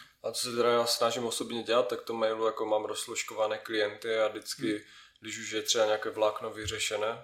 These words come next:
Speaker 1: právě těch mailů, tak se to snažím přesouvat právě do té dané složky toho klienta, ať se tř-, člověk třeba historicky je k tomu schopen nějak jako, eh, co nejrychleji vrátit a je to intuitivní a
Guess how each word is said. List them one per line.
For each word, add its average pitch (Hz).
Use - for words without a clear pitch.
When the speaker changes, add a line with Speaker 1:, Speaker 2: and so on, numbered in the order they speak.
Speaker 1:
právě 101
těch 107
mailů, 104
tak 104
se -
to 107
snažím 104
přesouvat 104
právě 104
do 113
té -
dané 104
složky -
toho 107
klienta, 104
ať 104
se 101
tř-, -
člověk 107
třeba 104
historicky 104
je 104
k 104
tomu 104
schopen 104
nějak 101
jako, 104
eh, 98
co 117
nejrychleji 107
vrátit 104
a 101
je 95
to 92
intuitivní 101
a 98